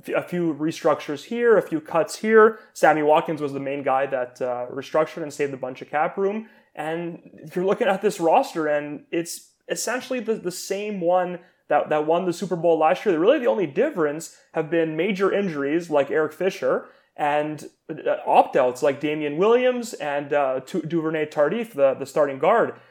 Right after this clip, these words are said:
Um, o-, other than that, you're looking at essentially the, the same roster as last year, which is a pretty incredible because in a league where so many things change year to year, a lot of teams that were in the Super Bowl one year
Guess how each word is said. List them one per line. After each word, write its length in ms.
Um, 420
o-, 60
other 240
than 180
that, 220
you're 80
looking 260
at 80
essentially 400
the, 300
the 80
same 340
roster 560
as 180
last 280
year, 80
which 120
is 120
a 40
pretty 460
incredible 720
because 320
in 80
a 60
league 360
where 520
so 160
many 160
things 360
change 360
year 120
to 80
year, 220
a 60
lot 220
of 120
teams 240
that 100
were 140
in 100
the 80
Super 280
Bowl 220
one 220
year 380